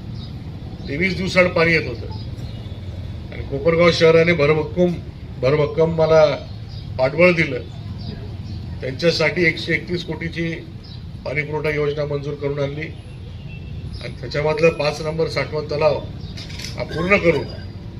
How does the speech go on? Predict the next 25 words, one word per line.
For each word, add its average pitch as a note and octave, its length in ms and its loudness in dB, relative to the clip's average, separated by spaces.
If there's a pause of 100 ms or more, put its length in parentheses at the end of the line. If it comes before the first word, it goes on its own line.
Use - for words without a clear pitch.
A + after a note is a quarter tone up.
(160)
आज D3+ 220 2
कोपरगाव D3 440 0
शहराला C3+ 440 0
चार, C#3+ 320 -2
चौथ्या C#3+ 360 -2
दिवसानंतर C#3+ 500 -4
पाणी B2 280 -10
येतं. - 320 -12 (1040)
त्याच D#3+ 260 4
पद्धतीने E3 400 2
आपलं D#3 280 4
सुरेगाव E3 400 4
तर E3 120 2
आपलं E3 280 4
गाव F3 100 10
आहे, - 300 2 (920)
तर D#3 40 0
आपल्या D#3 340 4
गावासाठी E3 680 6 (960)
योजना C#3+ 380 2
आपण D#3 260 4
राबवलीच D3 420 2
पाहिजे C#3+ 340 -2 (840)
आणि - 120 -8
म्हणून D#3 340 2